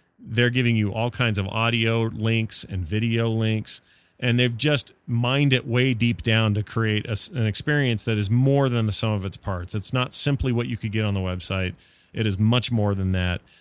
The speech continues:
It's fast. There's tons of audio content, especially on the N P R one, live radio on the B B C one, like, a lot of sort of mixed media. And I think that's the key here to make these things be important to people. So if you really want that WordPress app to be important to me, they've gotta do something to it to make it so it's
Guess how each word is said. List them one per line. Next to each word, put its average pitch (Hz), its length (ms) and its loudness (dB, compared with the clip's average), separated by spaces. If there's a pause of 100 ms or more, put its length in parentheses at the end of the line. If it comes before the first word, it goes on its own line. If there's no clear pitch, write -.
(200)
It's - 140 -8
fast. 107 720 -4
There's 98 220 -6
tons 123 280 -2
of 110 80 -2
audio 101 440 0
content, 95 460 -2
especially 101 320 -4
on 92 40 -2
the 92 120 -2
N 90 100 -2
P 90 100 -6
R 90 160 -4 (220)
one, 87 380 -4 (520)
live 113 320 2
radio 104 320 2
on 98 120 0
the 95 60 -2
B 92 140 -4
B 90 140 -2
C 90 200 -2
one, 85 360 -4 (320)
like, 110 160 -2
a 110 60 -2
lot 120 280 0
of 107 140 0
sort 117 220 0
of 101 80 0
mixed 107 360 0
media. 104 400 2
And 110 160 0
I 107 60 4
think 120 240 0
that's 101 320 -2
the - 100 -4
key 180 380 -2
here 185 320 0 (180)
to 135 100 -2
make 135 240 -2
these 143 180 -2
things 147 240 0
be 135 280 -2
important 143 440 -2
to 147 60 -4
people. 151 400 -4 (800)
So 139 120 -2
if 127 60 2
you 165 100 4
really 160 240 6
want 156 140 4
that 123 120 0
WordPress 131 420 0
app 147 200 0
to - 80 -2
be 131 300 0
important 139 360 0
to 127 40 0
me, 113 180 2
they've 120 180 -2
gotta 139 220 0
do 131 100 -2
something 131 300 -2
to 127 120 -2
it 113 80 -2
to 113 80 -2
make 113 200 0
it 110 80 -8
so 117 180 0
it's - 220 -4